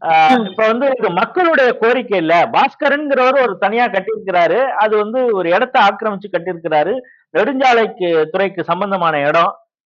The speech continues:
Speaker 1: ஆ, அப்படின்னு தான் சொல்றாங்க. அதனால ஒரு தவறான வதந்தியை நீங்க பரப்பாதீங்க. நகராட்சி அந்த ஊருக்கு எல்லாமே செய்துகிட்டு இருக்கு அப்படின்னு சொல்றாங்க.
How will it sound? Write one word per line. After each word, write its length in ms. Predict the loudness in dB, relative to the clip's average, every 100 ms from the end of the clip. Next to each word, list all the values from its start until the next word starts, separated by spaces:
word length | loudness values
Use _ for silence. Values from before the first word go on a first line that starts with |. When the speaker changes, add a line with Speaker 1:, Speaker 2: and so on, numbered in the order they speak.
| _ _ -6
Speaker 1:
ஆ, 360 | -2 0 2 0
அப்படின்னு 300 | 0 -2 0
தான் 160 | 0 0
சொல்றாங்க. 300 | 0 2 2
அதனால 400 | 4 4 4 2
ஒரு 160 | 0
தவறான 460 | 0 2 0 -2 0 2 4 4 4
வதந்தியை 460 | 2 0 -2 -2
நீங்க 200 | -2 -2
பரப்பாதீங்க. 640 | 0 0 2 0 0 -4 0
நகராட்சி 560 | 2 2 0 -4 -2
அந்த 260 | 0 0 0
ஊருக்கு 340 | -2 -2 -2
எல்லாமே 340 | 2 2 2 0
செய்துகிட்டு 500 | 0 -2 -2 -6 -10
இருக்கு 420 | -4 -2 -2 -4 _ _ _ -8
அப்படின்னு 260 | -6 -4 -4
சொல்றாங்க. 540 | -4 0 0 2 -2